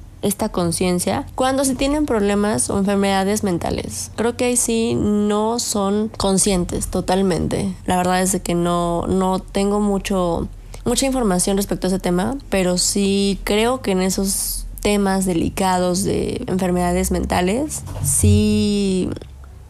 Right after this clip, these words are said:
no aplicaría para ellos decir que son conscientes al cien por ciento como una persona con salud mental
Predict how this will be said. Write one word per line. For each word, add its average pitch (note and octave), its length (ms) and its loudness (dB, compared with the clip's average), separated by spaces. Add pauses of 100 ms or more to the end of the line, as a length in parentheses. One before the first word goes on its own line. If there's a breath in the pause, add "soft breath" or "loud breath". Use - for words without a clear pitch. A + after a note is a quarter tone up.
(280)
no G#3 300 2
aplicaría F3+ 640 2
para F3 200 4
ellos E3+ 240 2
decir F3 340 0
que - 360 -2 (260)
son F#3 220 2
conscientes F3 760 0
al - 140 -4
cien F3+ 180 0
por E3 140 0
ciento F3 340 0
como - 480 -2
una F#3 220 2
persona F3 560 0 (100)
con E3+ 800 0
salud F3 380 2
mental F#3 720 0